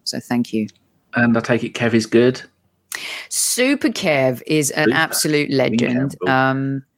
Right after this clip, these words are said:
Speaker 1: he'll be on, I think he's doing talk.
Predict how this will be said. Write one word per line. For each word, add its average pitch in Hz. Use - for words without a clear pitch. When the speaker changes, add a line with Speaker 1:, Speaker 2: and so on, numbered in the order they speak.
Speaker 1:
he'll 220
be 240
on, 208
I 175
think 262
he's 277
doing 247
talk. -